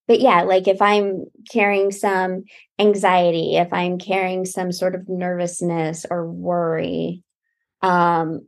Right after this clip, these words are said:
like, I'll, I'll hold that in my body and tense.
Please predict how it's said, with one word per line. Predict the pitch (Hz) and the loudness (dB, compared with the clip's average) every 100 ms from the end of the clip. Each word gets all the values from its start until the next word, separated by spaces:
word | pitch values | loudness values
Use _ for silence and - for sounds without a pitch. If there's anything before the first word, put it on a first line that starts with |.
| - | -2
like, | 185 190 | 0 2
I'll, | 185 180 - | 2 0 0
I'll | 185 196 - _ - | 2 2 -2 _ -12
hold | - 240 220 | 2 4 4
that | 190 185 | 2 2
in | 170 | 0
my | 165 | 0
body | 262 339 254 175 165 - | 2 4 4 2 -2 -2
and | 175 175 | -2 -2
tense. | 175 320 - - - - - - | -4 -6 -6 -8 -14 -18 -20 -20